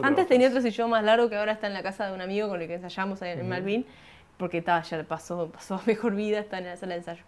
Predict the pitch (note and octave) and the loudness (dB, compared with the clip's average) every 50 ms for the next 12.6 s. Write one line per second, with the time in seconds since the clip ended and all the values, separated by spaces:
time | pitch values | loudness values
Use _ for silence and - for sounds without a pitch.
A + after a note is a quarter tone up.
0 | - - - B2+ A#2 B2 C3+ D#3+ A3+ A3 A3+ A3 A3 G#3+ G#3+ G#3 G#3 G#3 G3+ G3+ | -20 -16 -14 -12 -12 -4 2 4 6 8 8 8 8 6 4 4 2 0 -2 -4
1 | G3+ - E4 F4+ F#4 F4+ F4 C#4+ B3 A3+ G#3 G#3 G3 G3+ G3+ G3 A#3+ D4 F4+ F4 | -2 0 2 2 2 2 2 2 0 0 0 -2 -4 -2 -2 0 0 0 0 0
2 | - - G3 F#3 - G3+ F#3 F#3 G3+ A3 A3 G3+ F3+ F3+ - F#3 F3 F3 - - | 0 -2 -2 -2 -4 -4 0 2 4 4 4 4 2 -2 -4 -6 -8 -8 -10 -14
3 | - _ _ _ - _ _ _ - - G3+ G#3 G3+ G3+ G#3+ G#3+ A3 A3+ G#3 F#3+ | -16 _ _ _ -20 _ _ _ -12 -4 -2 -2 -2 0 0 0 2 2 0 -2
4 | F#3+ - F3+ F3 F3 E3+ E3+ - A#3+ B3 B3+ A#3+ G#3 F#3 F#3+ - - A3 A3 G#3+ | -4 -6 -6 -6 -6 -6 -4 -2 0 2 2 2 0 -2 -4 -4 -4 -2 -2 -2
5 | G#3+ G#3 G#3 F#3+ F#3+ F3+ - F#3+ D3+ F3 F#3+ F#3 F#3 F3+ - - - - - - | -2 -4 -6 -6 -6 -6 -4 -2 0 0 0 0 0 -4 -6 -8 -14 -20 -20 -20
6 | - - - - F3+ F#3+ F#3 F#3 - F#3 - F#3+ F#3 F#3 F3+ E3+ E3+ - - - | -20 -18 -10 -8 -6 -6 -4 -6 -8 -8 -6 -4 -4 -4 -4 -6 -8 -12 -16 -14
7 | - F3 E3+ - - - - F3+ E3+ - - - - F#3 F#3 F3+ F3 E3+ E3 E3 | -12 -12 -12 -12 -12 -8 -6 -6 -6 -6 -8 -8 -6 -4 -4 -4 -2 -4 -4 -4
8 | F3 E3+ F#3 F#3+ F#3+ F#3+ F3+ F3 E3 - - - - - - - - - - - | -4 -4 -4 -2 -2 -2 -2 -2 -4 -6 -8 -16 -20 -20 -20 -20 -20 -20 -20 -20
9 | - - - - - - - - - - - - - - F#3+ F#3+ F#3+ G3+ G#3 A3+ | -20 -20 -20 -20 -20 -20 -20 -20 -20 -20 -20 -12 -6 -4 -2 0 4 6 8 8
10 | A#3+ A#3 A#3 - A3 G3 F#3 F#3 - G3+ G3 G3 - F#3 F#3 F#3 F#3+ F3+ F3+ F3 | 8 8 6 2 -2 -2 -2 -4 -4 -6 -6 -6 -6 -6 -6 -6 -6 -6 -6 -6
11 | F3+ F#3 F#3+ - F#3 F#3 F#3+ G3+ G3+ G3+ G#3 G#3+ G#3+ - - - - - - - | -6 -6 -8 -8 -8 -6 -4 -2 -2 -2 -4 -4 -8 -14 -20 -20 -20 -20 -20 -20
12 | - - - F#3 F3+ G3+ G3 G3+ G#3 G3+ G3+ - | -20 -12 -8 -4 -4 -2 -2 -2 -2 -4 -4 -10